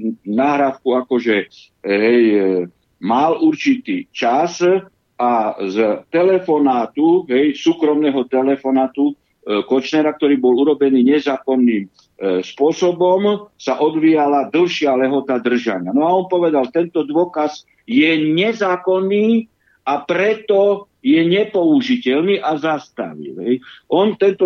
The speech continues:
sudca, sa dostal do nemilosti Kolikovej aj z iného, e, dôvodu. Ja poviem, do akej nemilosti Kolikovej, hej, pretože jednoducho, e, on, e,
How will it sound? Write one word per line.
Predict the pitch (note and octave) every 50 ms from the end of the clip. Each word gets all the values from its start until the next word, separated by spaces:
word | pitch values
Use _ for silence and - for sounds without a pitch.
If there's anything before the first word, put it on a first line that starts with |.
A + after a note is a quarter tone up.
| E3+ -
sudca, | F#3 F3 - F#3
sa | D#3+ - - D3+
dostal | D#3+ F3 E3+ F3 E3+ D#3+ D#3 D3+
do | D#3
nemilosti | D3+ D#3 D#3+ D#3+ E3 D#3+ D#3+ D#3 D#3 - D3+
Kolikovej | C#3 - D3+ D3+ D3+ D#3 - D#3 D3+ D3+ D#3 D#3 C#3+
aj | C#3 D3 C#3+ C3+ -
z | - E3+ G3+
iného, | G3 F#3 D#3+ C3+ A#2+ A#2 A#2+ A#2+
e, | _ _ - - _ _ - A2 A2 A2 G#2+ G#2+ G#2+ G#2 G2+ G2+ G2+ G2+
dôvodu. | A2+ B2 C3 C#3 D3 D3 C#3+ D3
Ja | D3 D3 C#3 C#3+ -
poviem, | F3+ F3 F3 C#3+ A#2+ A#2+
do | B2+ -
akej | C3 B2+ - - A#2+ A#2+
nemilosti | B2+ B2 B2 B2 A#2+ A2+ A2+ A2+ - - A#2+
Kolikovej, | A#2+ - A#2+ B2 A#2+ A#2 A#2 - - F#2 F2 F2 G#2+
hej, | - -
pretože | F#3 F3+ F3+ F3+ D#3 F3+ F3+ F3+
jednoducho, | F3 F#3+ F#3 F3 F#3 E3+ - - - - F#3 E3+ - _ _ _ _ _ -
e, | C3+ C#3 C#3 C3+ C3 C3 - _ _ _ _
on, | - C#3+ E3 F3+ F#3+
e, | F#3 F3